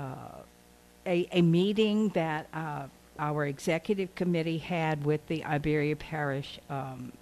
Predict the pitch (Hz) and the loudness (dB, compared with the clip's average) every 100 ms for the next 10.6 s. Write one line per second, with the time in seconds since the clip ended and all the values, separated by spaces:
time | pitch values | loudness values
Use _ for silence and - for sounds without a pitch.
0 | - - - - - - 220 220 226 226 | -20 -20 -20 -14 -6 4 6 10 10 10
1 | 285 311 - - 170 165 151 139 - - | 4 0 -8 -6 0 2 0 -4 -10 -16
2 | - - - 240 - 269 311 285 170 156 | -18 -8 0 0 4 4 4 2 0 -2
3 | 139 - 147 - 196 185 170 170 185 190 | -4 -10 -8 -4 -2 -2 -4 -2 -2 0
4 | 233 233 - 175 - 160 151 156 160 151 | 0 -2 -4 -8 -4 -6 -6 -6 -4 -4
5 | - - - - - 180 170 156 - - | -8 -12 -14 -14 -2 2 2 0 -4 2
6 | 208 240 202 160 175 247 262 - - - | 4 6 6 6 4 4 2 -8 -18 -18
7 | - 208 190 185 190 185 175 175 170 - | -2 0 2 2 2 2 -2 -4 -4 -4
8 | 151 170 175 175 175 - - 165 160 165 | -4 0 2 2 -2 -6 -10 -10 -2 0
9 | 156 151 143 143 - - - - - - | 0 0 -2 -4 -10 -20 -20 -20 -20 -12
10 | 151 143 135 139 131 135 | -8 -8 -8 -10 -12 -14